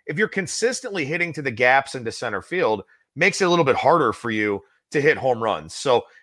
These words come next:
I'm looking for a guy that pulls the ball at least, you know, forty-six, forty-seven percent of the time and hits it in the air more than forty percent of the time, so that you've got enough of a sample size of batted balls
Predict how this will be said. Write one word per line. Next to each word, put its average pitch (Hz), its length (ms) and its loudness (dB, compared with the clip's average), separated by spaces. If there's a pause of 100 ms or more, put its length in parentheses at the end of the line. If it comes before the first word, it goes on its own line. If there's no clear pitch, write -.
(100)
I'm 208 140 2
looking 277 200 0
for 220 160 2
a 175 60 0
guy 185 180 4
that 151 180 -2
pulls 175 340 0
the 175 80 -4
ball 165 520 4
at 139 120 -2
least, 170 680 -6
you 156 80 -8
know, 127 100 -2
forty-six, 170 680 -4
forty-seven 147 640 -2
percent 139 300 -8
of 123 60 -10
the 117 60 -2
time 131 400 2 (380)
and 185 200 4
hits 175 240 0
it 165 100 0
in 143 100 0
the 123 160 0
air 92 400 4
more 135 180 0
than 113 140 -4
forty 127 300 -4
percent - 340 -6
of 101 60 -8
the 104 80 -8
time, 104 260 0
so - 140 -12
that 117 180 -4
you've 127 160 -6
got 139 280 2 (360)
enough 214 320 4
of 202 120 0
a 165 60 4
sample 175 360 0
size 135 340 0
of 110 140 -8
batted 120 360 2
balls 110 540 4